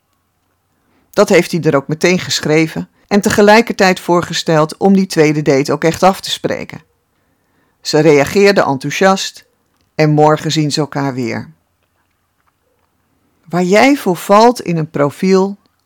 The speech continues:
kan dus iets zijn in de tekst. Een zin of een quote die je aanspreekt, die je een goed gevoel geeft of je triggert bijvoorbeeld.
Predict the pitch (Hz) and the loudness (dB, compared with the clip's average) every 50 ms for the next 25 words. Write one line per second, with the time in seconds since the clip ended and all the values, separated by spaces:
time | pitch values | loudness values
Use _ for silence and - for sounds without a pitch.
0 | _ _ - - 208 202 196 180 196 202 190 - - - _ - - 165 160 - | _ _ -2 0 2 2 4 4 2 2 2 -2 -8 -8 _ -8 -6 -6 -4 -4
1 | - - 139 120 117 131 143 151 - - _ - 180 185 226 226 - 320 285 285 | -2 -2 -2 -2 0 -2 -2 -4 -6 -10 _ -4 -2 -2 0 0 2 0 0 0
2 | - - - - - _ _ _ _ _ _ _ _ _ _ _ _ _ _ _ | -2 -12 -14 -14 -16 _ _ _ _ _ _ _ _ _ _ _ _ _ _ _
3 | _ _ _ _ _ _ _ _ - 156 160 156 131 143 165 180 196 202 220 233 | _ _ _ _ _ _ _ _ -2 0 2 2 4 4 6 6 6 4 0 -2
4 | 233 _ _ - 151 139 147 151 147 - - 139 151 147 160 185 - - - 185 | -6 _ _ -6 -6 -4 -4 -6 -6 -6 0 4 4 4 4 4 0 -6 -4 -2
5 | 196 190 - - 165 185 185 175 - - - 185 180 175 165 190 - - - - | 0 0 0 2 2 0 0 -2 -4 -6 -4 -2 0 0 0 -4 -6 -12 -20 -20
6 | _ _ _ _ _ _ _ - - 131 127 131 131 _ _ - 131 131 - - | _ _ _ _ _ _ _ -8 -6 -4 -4 -4 -6 _ _ -10 -10 -8 -4 -4
7 | 156 - - - 151 - - 208 208 208 190 - 214 202 190 180 180 185 - - | -6 -4 -4 -8 -8 0 2 4 4 4 2 2 0 0 0 0 0 -2 -4 -8
8 | 135 - - - 147 - - 170 175 165 190 180 175 180 185 - - 180 185 180 | -10 -10 -6 -8 -8 -2 0 0 2 2 0 -2 0 -2 -4 -2 0 2 2 2
9 | 170 180 175 170 180 202 - - - | 2 2 2 2 0 -2 -4 -8 -18